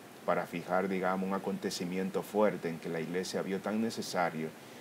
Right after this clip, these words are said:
esta oración fue hacia el año mil quinientos tanto, con la batalla de Lepanto, allí donde los cristianos invocaron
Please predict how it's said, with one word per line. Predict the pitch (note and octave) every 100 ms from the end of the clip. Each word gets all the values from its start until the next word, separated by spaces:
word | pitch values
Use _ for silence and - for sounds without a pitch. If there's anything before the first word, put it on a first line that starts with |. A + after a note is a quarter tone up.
| - -
esta | F#2 - A2+
oración | B2 - A#2+ A2 A#2+ - - - -
fue | F#2+ F#2+ A2 B2 B2+ - -
hacia | F2 E2+ F#2
el | F2+
año | G2 G2
mil | F#2+ G#2 G#2+ G2
quinientos | F#2 F2+ F#2 G2 F#2+ F2 -
tanto, | F#2+ F2 F2 F2+ B2+ - - - -
con | G2+ A#2 A#2
la |
batalla | G#2 F#2 G2 G2 G2+
de | F#2+
Lepanto, | E2 - E2+ D#2+ D2+ C#2+ C#2+ - - - - - - - - - - -
allí | E2 E2
donde | G2+ G2
los | F#2+ F2+
cristianos | G#2+ G2 B2+ B2+ B2 A#2 -
invocaron | F2+ F2 - B2 G#2+